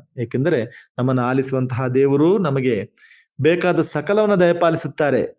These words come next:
ಪ್ರಭು ಯೇಸು ಕ್ರಿಸ್ತರಿಗೆ ಎಲ್ಲವೂ ತಿಳಿದಿತ್ತು, ಆದರೂ ಆಕೆಯಲ್ಲಿದ್ದಂತಹ ವಿಶ್ವಾಸದ ಆ ಪ್ರಕಟಣೆಗಾಗಿ ಕಾಯುತ್ತಿದ್ದರು. ಹಾಗೆಯೇ ನಮ್ಮ ವಿಶ್ವಾಸದ ಆಳವನ್ನ ಪ್ರಭು ಯೇಸು ಕ್ರಿಸ್ತರು ಅರಿತಿದ್ದಾರೆ.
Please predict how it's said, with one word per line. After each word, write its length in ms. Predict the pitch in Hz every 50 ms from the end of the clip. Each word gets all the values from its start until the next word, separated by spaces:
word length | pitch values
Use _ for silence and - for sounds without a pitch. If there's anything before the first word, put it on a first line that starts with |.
| _ _ _
ಪ್ರಭು 180 | - 135 135 143
ಯೇಸು 220 | 147 156 151 185
ಕ್ರಿಸ್ತರಿಗೆ 400 | 170 175 160 - - 170 170 160
ಎಲ್ಲವೂ 260 | 156 147 170 196 208
ತಿಳಿದಿತ್ತು, 480 | 208 - 208 185 185 170 175 180 180 156
ಆದರೂ 320 | 139 131 139 151 190 190
ಆಕೆಯಲ್ಲಿದ್ದಂತಹ 720 | 180 156 151 156 - 151 147 143 135 135 139 135 143 135
ವಿಶ್ವಾಸದ 840 | 143 131 127 127 127 - 147 151 151 151 151 151 139 139 127 120 135 190 - - - - - - _ -
ಆ 100 | 120 120
ಪ್ರಕಟಣೆಗಾಗಿ 760 | 117 - 135 135 - 139 139 151 143 135 127 127 123 117 107
ಕಾಯುತ್ತಿದ್ದರು. 720 | - - 120 117 113 113 - _ _ - - - - _ _ _ _ _ _ _ _ _ _ _ _ _ _ _ 107
ಹಾಗೆಯೇ 520 | 104 117 123 156 151 131 143 214 269 -
ನಮ್ಮ 220 | 139 131 123 127 131
ವಿಶ್ವಾಸದ 640 | 127 127 123 123 - - 139 135 131 131 135 131 127
ಆಳವನ್ನ 600 | 123 110 104 120 143 156 165 160 156 151 151 143
ಪ್ರಭು 220 | 123 131 135 131
ಯೇಸು 220 | 127 135 135 135
ಕ್ರಿಸ್ತರು 360 | - - 143 - _ 151 131 131
ಅರಿತಿದ್ದಾರೆ. 920 | 131 139 151 135 165 147 131 143 135 135 147 185 - - - - - _